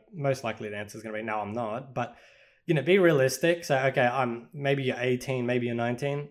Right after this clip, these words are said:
you know, be realistic for, you know, your age, you know, whatever. But yeah, write down what's important to you. What do you want? And everyone's order is gonna be different. So, you know, you say, "Hey, I really wanna be an artist. Am I producing enough work?"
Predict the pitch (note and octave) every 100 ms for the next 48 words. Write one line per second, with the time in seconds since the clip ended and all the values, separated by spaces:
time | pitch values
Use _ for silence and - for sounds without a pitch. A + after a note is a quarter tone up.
0 | - C3+ B2 B2+ F3 E3 D#3 D3 - D3
1 | - B2 B2+ C3 A#2+ A#2+ A#2+ A2+ B2 C3
2 | B2+ B2 B2 A2+ A2+ A2+ C3+ F3 F3+ _
3 | _ _ _ _ D3+ D#3+ A#2+ C3+ F#3+ G3
4 | E3+ D3+ D3+ C#3 - B2 A#2 A2+ A2 A2+
5 | G#2 B2+ D#3 D3+ B2 B2+ G#2+ G2 - A#2+
6 | C3+ D3 E3 D3+ D3+ C#3+ C3+ C#3 C3+ A#2+
7 | B2+ A#2 A2+ B2+ B2 G2 _ _ _ -
8 | B2+ A#2 A2+ A2 A#2+ B2+ B2+ C3+ C3 C#3+
9 | B2 B2+ C#3 C3+ B2+ B2 A#2 A#2 B2 C#3
10 | - - _ _ _ _ C3 C3 C#3 C3+
11 | C3 C3 A#2+ A2+ B2 B2 A#2+ A#2+ A#2 G3
12 | G#3 A2 - -